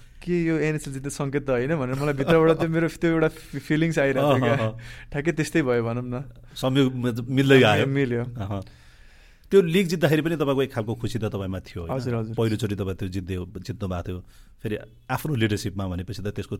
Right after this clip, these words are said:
Speaker 2: double महत्त्व होला नि त, होइन?
Speaker 1: एकदम, एकदम महत्त्व थियो।
Speaker 2: उम्।
Speaker 1: अ, मैले first टाइम, अ, क्याप्टेन गरेको भनौँ न, Full होल tournament,
Speaker 2: उम्।
Speaker 1: अ, लो league captainship गरेर चाहिँ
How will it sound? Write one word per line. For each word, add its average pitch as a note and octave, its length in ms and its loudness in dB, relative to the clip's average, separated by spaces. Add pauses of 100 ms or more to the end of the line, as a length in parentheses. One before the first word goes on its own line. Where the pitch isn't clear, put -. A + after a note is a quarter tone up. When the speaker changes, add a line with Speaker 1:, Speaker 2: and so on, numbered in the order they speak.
(120)
Speaker 2:
double A#2+ 240 4
महत्त्व G#2+ 320 0
होला F#2+ 200 -4
नि F#2 80 -6
त, E2+ 60 -10
होइन? G2 180 -6
Speaker 1:
एकदम, C3 420 -4
एकदम C3+ 420 -6
महत्त्व B2+ 460 -4
थियो। A#2 200 -6
Speaker 2:
उम्। A#2 640 -6
Speaker 1:
अ, A#2 40 -4
मैले A#2+ 240 -2
first B2 320 -6
टाइम, B2+ 380 -6
अ, A#2 320 -10 (960)
क्याप्टेन C3 440 -4
गरेको A#2+ 280 0
भनौँ A2+ 180 -2
न, A#2 240 -2 (540)
Full B2 380 -4
होल A#2+ 180 -4
tournament, A#2 380 -6
Speaker 2:
उम्। A2 480 -4
Speaker 1:
अ, - 20 -10
लो A#2 180 -4
league A#2+ 440 -4
captainship A2+ 680 -8
गरेर A#2 360 -6
चाहिँ B2+ 300 -6